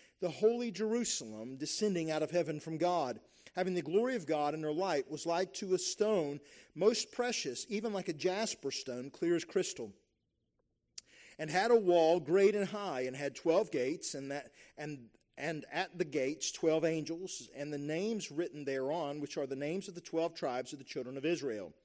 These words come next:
On the east three gates, on the north three gates, on the south three gates, and on the west three gates.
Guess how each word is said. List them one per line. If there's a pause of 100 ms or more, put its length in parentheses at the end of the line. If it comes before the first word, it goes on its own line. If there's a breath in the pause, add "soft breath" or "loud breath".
(680 soft breath)
On
the
east
three
gates,
on
the
north
three
gates,
on
the
south
three
gates,
and
on
the
west
three
gates.